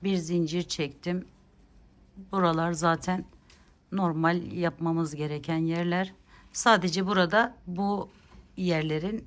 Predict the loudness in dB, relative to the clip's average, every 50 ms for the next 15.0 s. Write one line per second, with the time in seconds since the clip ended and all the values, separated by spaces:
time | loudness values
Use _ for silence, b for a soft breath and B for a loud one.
0 | -10 -8 -6 -2 0 0 0 0 0 0 0 0 0 0 0 0 0 0 0 0
1 | 0 0 -2 -2 -2 -4 -4 -6 -6 -4 -4 -6 -6 -8 -10 -8 -8 -6 -4 -2
2 | -2 -2 -2 -4 -4 -6 -4 -2 -2 -2 -2 -4 -6 -4 -4 -4 -4 -6 -8 -10
3 | -12 -12 -12 -10 -12 -12 -12 -14 -16 -16 B B B B B B B B B B
4 | B B B B B B B B -2 0 4 4 4 4 2 2 -2 -2 -4 -2
5 | 0 2 2 2 2 2 2 4 4 4 2 0 -6 -4 -2 -2 -2 -2 -6 -12
6 | -6 0 4 4 4 4 4 2 2 2 2 0 -2 -4 -4 -4 -4 -2 -2 -4
7 | -4 -6 -10 -16 _ -20 -20 _ _ _ _ -20 -20 -20 _ _ -20 _ -20 -20
8 | -20 -20 -20 _ _ _ _ _ _ _ _ _ _ _ _ -10 -6 -2 0 0
9 | 0 0 0 0 0 -2 -2 -2 0 2 4 6 6 6 6 4 4 2 0 -2
10 | -4 -4 -2 -2 -2 -2 -2 -2 0 2 2 2 4 4 4 4 4 4 2 2
11 | 0 0 0 2 2 0 0 -2 -2 0 2 2 2 0 -2 -8 -10 -10 -8 -4
12 | -2 0 0 2 4 4 2 2 0 -4 -6 -8 -6 -2 -2 -2 -2 -2 -4 -4
13 | -4 -2 0 0 0 0 0 2 4 4 4 2 2 -2 -4 -6 -4 -2 -2 -2
14 | -2 -2 0 0 2 2 2 0 0 -2 -2 0 0 0 2 0 0 -2 -4